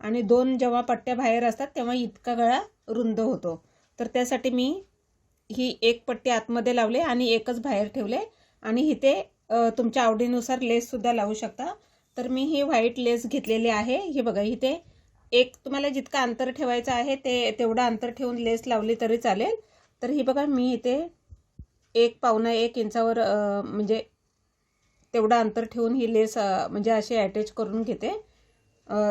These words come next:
म्हणजे तुम्हाला लावायची असेल तरीही लावू शकता, नाही लावली तरीही चालेल, पण, अ, लेसमुळे लूक येईल गाऊनला आपल्या.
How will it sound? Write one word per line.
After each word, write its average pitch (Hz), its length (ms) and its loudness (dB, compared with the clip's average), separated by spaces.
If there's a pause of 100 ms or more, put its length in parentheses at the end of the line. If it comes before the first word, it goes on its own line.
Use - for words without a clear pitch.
(160)
म्हणजे 226 220 0
तुम्हाला 240 320 4
लावायची 220 420 4
असेल 240 300 -4
तरीही 233 260 2
लावू 226 180 4
शकता, 233 280 -8
नाही 220 340 0
लावली 214 340 0
तरीही 190 220 -2
चालेल, 175 320 -4 (360)
पण, 233 160 0
अ, 220 220 2
लेसमुळे 240 640 2
लूक 233 260 -2
येईल 220 220 0
गाऊनला 214 460 0
आपल्या. 220 320 -4